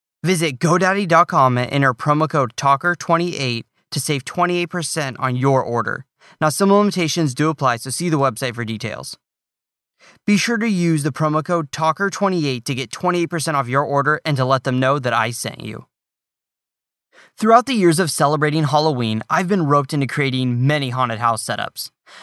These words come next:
I've built plenty of scary props, both technical and non-technical.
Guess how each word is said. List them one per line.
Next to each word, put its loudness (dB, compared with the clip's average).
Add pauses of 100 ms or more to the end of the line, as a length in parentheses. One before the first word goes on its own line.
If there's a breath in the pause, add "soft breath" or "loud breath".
(120)
I've 4
built 2
plenty 0
of -2
scary -2
props, 2
both 0
technical -2
and 0
non-technical. -2